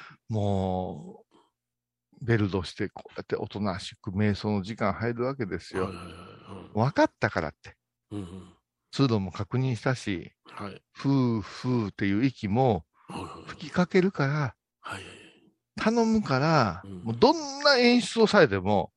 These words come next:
Speaker 2: うん。
Speaker 1: あんなしょうもない、あの、ブイティーアール見せられるっていうのは、
Speaker 2: うん、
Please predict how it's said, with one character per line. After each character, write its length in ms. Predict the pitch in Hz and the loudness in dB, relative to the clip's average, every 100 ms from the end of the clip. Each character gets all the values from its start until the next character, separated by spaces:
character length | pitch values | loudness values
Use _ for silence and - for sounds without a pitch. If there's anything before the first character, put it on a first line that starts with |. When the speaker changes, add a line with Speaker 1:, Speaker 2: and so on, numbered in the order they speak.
| _ | _
Speaker 2:
う 80 | 117 | -8
ん。 140 | 92 - - _ _ | -8 -14 -20 _ _
Speaker 1:
あ 100 | - | 2
ん 200 | 165 156 | 2 2
な 80 | 151 | 0
し 160 | - 151 | 2 2
ょ 60 | |
う 40 | 147 | 2
も 140 | 147 | 4
な 140 | 139 110 | 4 4
い、 60 | - _ _ _ _ _ | 0 _ _ _ _ _
あ 180 | 104 95 | -6 -4
の、 200 | 95 95 | -2 -4
ブ 300 | 104 104 117 | -4 -2 0
イ 80 | 120 | 0
テ 100 | - | 2
ィ 40 | 113 | 4
ー 80 | 104 | 4
ア 20 | |
ー 60 | |
ル 60 | 92 | 2
見 100 | 95 | -2
せ 160 | 90 98 | 0 2
ら 100 | 95 | 2
れ 80 | |
る 80 | 98 | 0
っ 40 | 90 | -4
て 80 | 95 | -6
い 40 | |
う 20 | |
の 60 | 87 | -4
は、 60 | |
Speaker 2:
う 20 | |
ん、 100 | 87 | -6